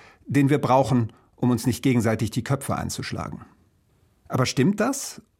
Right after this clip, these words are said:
Und muss Kompromissfindung wirklich so ambitionslos sein, wie wir es gerade erleben? Kompromisse kann man grundsätzlich auf zwei Weisen finden. Der entschärfende Kompromiss besteht darin, sich irgendwo in der Mitte zu einigen.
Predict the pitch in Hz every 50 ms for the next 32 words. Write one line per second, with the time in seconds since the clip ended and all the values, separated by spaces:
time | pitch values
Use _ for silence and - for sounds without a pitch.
0 | _ _ _ _ _ _ - 160 151 175 226 220 - - - - 175 - - 165
1 | 139 156 196 202 - - 233 226 226 208 147 120 156 151 - 151 - - 135 165
2 | 175 - 151 135 123 110 - - 127 120 131 175 202 202 - 208 202 196 - -
3 | 160 160 180 208 226 196 147 131 135 131 123 - - - 107 117 135 143 127 117
4 | 113 113 113 127 - 226 233 233 - - _ _ _ _ _ _ _ _ _ _
5 | _ _ _ _ _ _ _ _ - - - - 170 165 - 185 160 220 269 -
6 | - 180 185 180 - 160 160 156 151 - 135 156 156 - 160 135 - 151 139 -
7 | 139 - - - - 139 135 143 127 101 104 104 104 - - 113 - - 110 104
8 | 101 - - - - - - - _ _ _ _ _ _ _ _ _ - - 143
9 | 139 131 120 - - 156 190 226 220 - 208 190 - 190 196 170 - 196 185 185
10 | 220 269 - - - - - 156 - - 170 151 131 151 139 143 135 170 160 156
11 | 123 139 131 - - - 156 165 156 156 131 107 123 127 123 120 117 117 117 127
12 | - 120 104 - - - 58 - - 64 - - - -